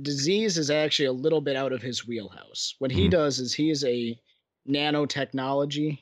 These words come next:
Speaker 1: guy. He does a lot of biochemistry work.
Speaker 2: But that's even fucking worse.
Speaker 1: And,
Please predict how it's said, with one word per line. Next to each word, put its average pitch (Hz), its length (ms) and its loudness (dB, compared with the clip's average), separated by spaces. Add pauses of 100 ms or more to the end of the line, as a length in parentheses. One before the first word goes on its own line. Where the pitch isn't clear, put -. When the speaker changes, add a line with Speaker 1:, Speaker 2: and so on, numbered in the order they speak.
Speaker 1:
guy. 143 260 2
He 139 160 -2
does 135 180 -2
a 127 40 -4
lot 127 200 -2
of 110 120 -6
biochemistry 135 920 -2
work. 175 360 2
Speaker 2:
But - 100 -6
that's - 180 -6
even 80 160 0
fucking 76 340 -2
worse. 92 340 -2
Speaker 1:
And, 143 280 0